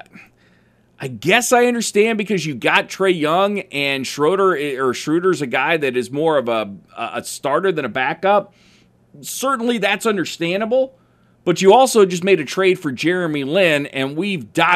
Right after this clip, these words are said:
we've well documented on this podcast just how much not help Jeremy Lin is to any organization that he's going in. But hey, you're the Hawks, you're rebuilding, you take Carmelo Anthony, you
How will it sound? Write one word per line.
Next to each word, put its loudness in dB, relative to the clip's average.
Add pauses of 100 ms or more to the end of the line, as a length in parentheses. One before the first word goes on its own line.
we've -2
well 8
documented 0
on 0
this -4
podcast -2 (400)
just 0 (180)
how 2
much -2 (220)
not 2
help 0
Jeremy -2
Lin -2
is 0
to -6
any -4
organization -6
that -6
he's -8
going -2
in. -8
But 0
hey, -2 (1000)
you're 4
the -2
Hawks, 0
you're 0
rebuilding, 2
you -2
take -2
Carmelo 0
Anthony, -4 (100)
you -2